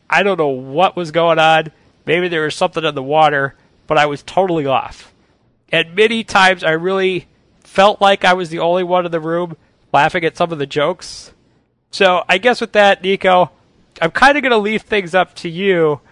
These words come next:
after making my points on our Chuck and Castle discussions to tell me if I've kinda completely lost my marbles on Monday night, or I was just kinda sitting with a tough crowd. I don't know what was going on. It was a really surreal night, and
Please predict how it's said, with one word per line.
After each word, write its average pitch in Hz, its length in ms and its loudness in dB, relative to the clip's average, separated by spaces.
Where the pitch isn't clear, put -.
after 165 320 0
making 175 320 -2
my 156 160 4
points 175 480 0
on 143 300 0
our 139 380 -2
Chuck 190 480 2
and 165 240 -2
Castle 240 360 0
discussions 131 640 -6
to 151 80 -4
tell 214 240 2
me 208 100 2
if - 120 -2
I've 160 140 0
kinda 190 240 0
completely 190 560 -6
lost 165 380 2
my 147 140 0
marbles 147 400 0
on 131 100 -6
Monday 127 240 -6
night, 123 300 -8
or 202 200 4
I 233 100 8
was 233 140 -4
just 220 160 -6
kinda 214 200 -2
sitting 220 300 -4
with 196 160 -4
a 170 60 -4
tough - 340 -2
crowd. 160 480 2
I 175 80 0
don't 190 80 4
know 160 120 0
what 175 220 0
was 220 140 -2
going 214 220 2
on. 196 240 6
It 156 60 -6
was 147 100 -10
a 151 60 -8
really 202 320 -2
surreal 185 460 -2
night, 165 340 -2
and 156 420 4